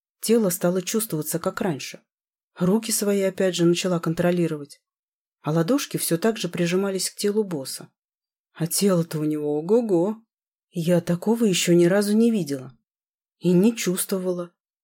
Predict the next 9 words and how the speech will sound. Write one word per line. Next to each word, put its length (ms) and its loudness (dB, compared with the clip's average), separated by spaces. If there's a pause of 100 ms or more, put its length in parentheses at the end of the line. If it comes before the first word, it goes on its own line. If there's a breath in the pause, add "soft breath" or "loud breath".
(260)
Да 180 0
даже 260 0
так 200 0
нагло 260 2
не 160 4
щупала. 560 -4 (720)
И 100 -8
сидела 520 0
я 340 -6